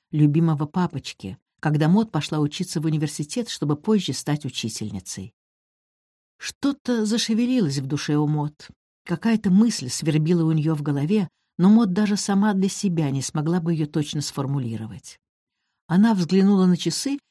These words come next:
и поднялась со стула. «Спасибо за чай и за вкусные сконы. Это мы должны благодарить вас за спасение Саку от этого ублюдка», отозвалась Бантуна. Мот встретилась с ней взглядом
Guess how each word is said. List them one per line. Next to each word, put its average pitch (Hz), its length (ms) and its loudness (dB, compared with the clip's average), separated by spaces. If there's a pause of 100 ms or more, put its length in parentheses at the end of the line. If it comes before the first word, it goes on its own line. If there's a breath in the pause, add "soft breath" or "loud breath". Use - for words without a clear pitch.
и 285 120 -2
поднялась 175 500 2
со 165 160 -4
стула. 123 540 -10 (540)
«Спасибо 143 600 -4
за 123 160 -6
чай 254 380 -4 (200)
и 147 80 0
за 139 140 0
вкусные 160 500 -6
сконы. - 580 -10 (320)
Это 202 260 0
мы 220 180 6
должны 156 360 2
благодарить 151 600 0
вас 147 180 0
за 143 120 -2
спасение 147 600 -4
Саку 160 480 -4 (220)
от 139 180 -4
этого 147 300 0
ублюдка», 131 720 -4 (220)
отозвалась 156 640 0
Бантуна. 143 800 -4 (600)
Мот 285 280 4
встретилась 190 640 0
с - 80 -6
ней 165 140 2
взглядом 143 720 -4